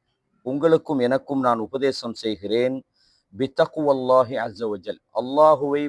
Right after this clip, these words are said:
பயந்து நடந்து கொள்ள வேண்டும் என்று. அல்லாஹு தஆலா சொல்கிறான், "யா அய்யுஹல்,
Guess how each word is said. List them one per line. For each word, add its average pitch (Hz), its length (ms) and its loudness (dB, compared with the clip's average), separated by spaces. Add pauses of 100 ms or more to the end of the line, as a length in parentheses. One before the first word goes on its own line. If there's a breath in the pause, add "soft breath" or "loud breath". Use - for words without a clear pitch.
பயந்து 135 440 -4
நடந்து 120 380 -6
கொள்ள 113 260 -8
வேண்டும் 107 320 -8
என்று. 101 200 -12 (1040 soft breath)
அல்லாஹு 160 360 4
தஆலா 143 160 4
சொல்கிறான், 127 480 2
"யா 127 240 8
அய்யுஹல், 123 480 -6